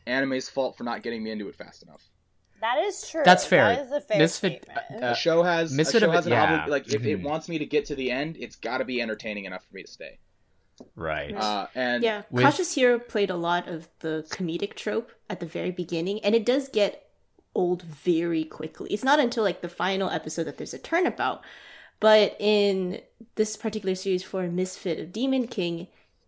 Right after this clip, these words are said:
Speaker 4: it's consistent and it continues to progress. There's no staleness in all, any of the jokes or any of the comedy. If anything, the comedy is actually minimized in the show.
Speaker 2: I, I gotta
Speaker 1: I,
Speaker 2: say,
Speaker 1: I did
Speaker 2: the
Speaker 1: laugh at the
Speaker 2: comedy
Speaker 1: three-second rule joke, though.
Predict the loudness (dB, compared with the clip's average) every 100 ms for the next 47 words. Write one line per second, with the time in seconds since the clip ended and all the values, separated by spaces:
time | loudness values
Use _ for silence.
0 | _ -2 -2 -4 -4 -2 0 -2 0 -4
1 | -2 -4 -6 _ -8 -6 -4 -6 -8 -10
2 | -10 -4 -4 -2 -4 -6 _ _ _ -6
3 | -4 -2 -2 -2 -2 -6 2 2 2 -4
4 | -6 -6 -8 -8 -8 -8 -12 _ -12 -8
5 | -6 -2 -2 -2 -4 -2 -4 -2 -6 -6
6 | -10 -12 -10 -4 -2 -2 -4 -4 -2 0
7 | -2 -4 -4 -4 -2 -4 -4 -6 -8 -8
8 | -6 -4 -4 -6 -10 -12 -12 -10 -8 -8
9 | -10 -16 _ _ -8 -8 -8 -4 -2 0
10 | 0 0 0 2 2 2 2 2 0 0
11 | -4 -6 -6 -6 -10 -10 -12 -12 -14 -16